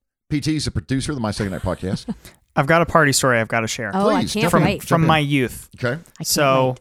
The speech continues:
Speaker 3: parents are out of town, very typical. Have about thirty high school kids over, and my brother's there, just kind of, like, making sure we're all being safe. He's nine years older than I am.
Speaker 1: All right.
Speaker 3: So he's kind of babysitting a little bit.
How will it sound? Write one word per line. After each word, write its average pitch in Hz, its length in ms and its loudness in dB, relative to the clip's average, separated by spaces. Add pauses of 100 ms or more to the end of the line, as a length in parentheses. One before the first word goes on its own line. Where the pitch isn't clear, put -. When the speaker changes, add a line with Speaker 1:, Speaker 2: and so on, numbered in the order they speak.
(120)
Speaker 3:
parents 165 320 2
are 190 60 2
out 175 100 4
of 170 60 0
town, 196 440 2 (220)
very 120 180 -8
typical. 156 540 -6 (300)
Have 123 160 -12
about 113 240 -10 (120)
thirty 135 640 -2
high 135 180 -2
school 147 200 -6
kids 135 240 -8
over, 135 200 -2
and 139 80 -6
my 147 100 -4
brother's 190 400 -2
there, 104 320 -8
just - 160 -10
kind 175 180 0
of, 143 140 -2
like, 135 180 -2
making 127 280 -10
sure 127 200 -8
we're 117 120 -4
all 113 80 -4
being 113 180 -10
safe. 110 200 -10
He's 123 140 -14
nine 147 220 -2
years 147 180 -4
older 110 240 -8
than 73 140 -16
I 50 120 -16
am. - 80 -20
Speaker 1:
All 78 80 -6
right. 95 80 -6 (440)
Speaker 3:
So 139 160 -8
he's 139 140 -8
kind 165 160 -4
of 135 60 -4
babysitting 120 500 -4
a 98 60 -12
little 98 160 -10
bit. 120 240 -8